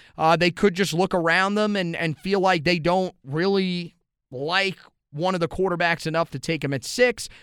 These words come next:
but they feel more confident in trading back. And maybe Sam Howell is one of those guys that could be on the board there late in that first round if they go that far down. To be honest with you, don't think it's really a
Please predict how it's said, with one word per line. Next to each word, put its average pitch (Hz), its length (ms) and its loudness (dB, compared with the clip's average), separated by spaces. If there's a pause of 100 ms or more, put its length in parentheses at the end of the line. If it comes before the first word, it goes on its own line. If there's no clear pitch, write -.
(100)
but 196 100 0
they 202 100 4
feel 214 220 -2
more 196 220 0
confident 165 480 -4
in 147 80 -4
trading 156 340 -4
back. 160 360 0
And 160 80 -2
maybe 190 280 0
Sam 185 320 -2
Howell 170 340 0
is 139 120 -4
one 160 160 -4
of 156 60 -2
those 151 180 0
guys 147 320 -2
that 139 100 -4
could 135 120 -8
be 147 120 -4
on 151 160 -2
the 143 80 -4
board 147 320 -4
there 139 180 -2
late 143 360 -6
in 151 140 -6
that 139 200 -6
first 143 280 -8
round 143 220 -4
if 123 80 -12
they 135 140 -6
go 131 280 -2 (280)
that 156 320 2
far 160 220 2
down. 165 400 2 (260)
To 151 100 -4
be 160 140 2
honest 190 320 4
with 180 140 0
you, 180 120 -2
don't 175 380 2
think 208 300 -2
it's 165 160 -2
really 175 600 0
a 151 420 0